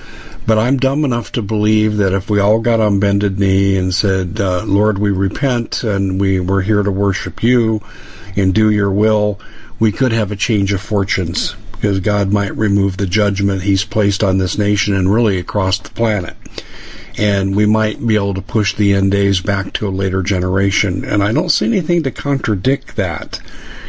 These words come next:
in the Bible, that we have to be the ones that are in the end days.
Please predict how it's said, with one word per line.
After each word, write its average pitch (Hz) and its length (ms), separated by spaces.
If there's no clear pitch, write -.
in 98 160
the 95 100
Bible, 95 520
that 95 200
we 120 220
have 113 480
to 107 80
be 101 180
the 98 140
ones 95 340
that 101 140
are 95 100
in 95 140
the 95 160
end 90 160
days. 104 480